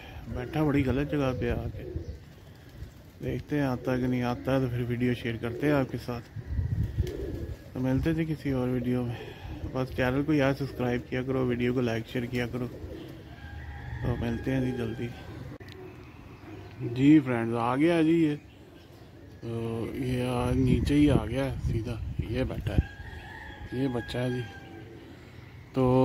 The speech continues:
नीचे उतरेगा तो फिर इसका पकड़ के शौक कराऊंगा। बच्चा, छोटा सा बच्चा है ये। एक मिनट,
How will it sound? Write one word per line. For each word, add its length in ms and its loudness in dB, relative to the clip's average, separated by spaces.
नीचे 340 8
उतरेगा 600 8
तो 100 -4
फिर 220 8
इसका 260 4
पकड़ 300 2
के 140 6
शौक 300 2
कराऊंगा। 600 4
बच्चा, 320 4
छोटा 360 2
सा 140 4
बच्चा 280 -2
है 140 0
ये। 80 -4
एक 320 -16
मिनट, 300 -12